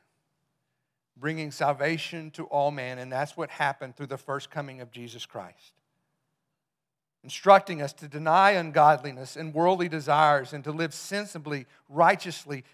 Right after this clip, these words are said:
and godly," here we are, "in this present age, looking for the blessed hope and the appearing of the glory of our great God and Savior,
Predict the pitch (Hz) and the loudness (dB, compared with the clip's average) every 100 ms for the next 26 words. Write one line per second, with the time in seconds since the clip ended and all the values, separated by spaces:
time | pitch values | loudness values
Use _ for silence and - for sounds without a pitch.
0 | - 147 135 165 202 156 143 143 _ _ | -12 -6 6 10 10 8 -4 -8 _ _
1 | 156 185 185 165 156 - _ 190 196 190 | -6 0 6 6 4 -4 _ -4 -2 -2
2 | 190 185 - 190 165 175 175 143 104 - | -2 -4 2 2 2 0 0 0 -6 -16
3 | - _ _ _ _ _ _ _ _ _ | -20 _ _ _ _ _ _ _ _ _
4 | _ _ _ 147 185 185 202 202 - _ | _ _ _ 0 0 0 -6 -6 -14 _
5 | - 160 156 139 175 185 196 165 - 170 | -8 -4 -4 4 6 6 0 -8 0 0
6 | 143 _ _ _ _ _ _ 151 160 151 | 0 _ _ _ _ _ _ -6 -6 -6
7 | 196 202 190 156 117 _ _ - 151 160 | 0 2 2 -2 -10 _ _ -12 -8 -8
8 | 147 185 185 196 143 - - 156 175 170 | -6 2 4 4 2 -6 -6 6 8 6
9 | 170 190 196 196 190 202 175 165 - 165 | 4 2 2 4 8 8 8 -2 0 2
10 | 160 139 143 135 | 2 -4 -8 -8